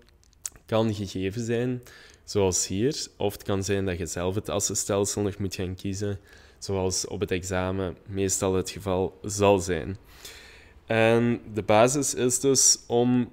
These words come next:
te kunnen gaan ontbinden in componenten, want eens je dat hebt, eens je de componenten kent, kun je dan ook vectoren gaan optellen of aftrekken. Maar meestal gaan we ze optellen.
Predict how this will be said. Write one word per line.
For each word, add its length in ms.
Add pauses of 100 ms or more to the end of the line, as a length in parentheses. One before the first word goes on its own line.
(120)
te 100
kunnen 280
gaan 240
ontbinden 720
in 220
componenten, 880
want 580 (580)
eens 360
je 100
dat 220
hebt, 340
eens 280
je 60
de 120
componenten 760
kent, 540 (640)
kun 260
je 80
dan 220
ook 280
vectoren 520
gaan 400
optellen 680 (300)
of 260
aftrekken. 840
Maar 120
meestal 360
gaan 160
we 80
ze 100
optellen. 640